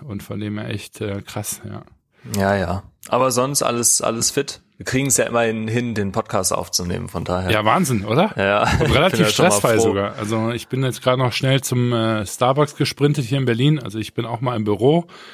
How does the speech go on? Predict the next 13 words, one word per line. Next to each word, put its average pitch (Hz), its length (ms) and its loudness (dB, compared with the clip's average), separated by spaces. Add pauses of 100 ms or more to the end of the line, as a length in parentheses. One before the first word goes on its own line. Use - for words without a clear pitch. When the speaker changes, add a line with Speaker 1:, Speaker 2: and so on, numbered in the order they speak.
(260)
Speaker 1:
Ich 101 160 -10
hab - 120 -4
mein, 104 260 0
äh, 98 180 0
Bügelbrett-Setup 147 920 2
hier 147 160 6
im 123 100 2
Studio. 151 480 4 (240)
Speaker 2:
Jawohl. 90 480 2
Speaker 1:
Ähm, 110 600 0 (120)
und, 110 720 0
ähm, 110 600 0 (140)
ja, 127 300 2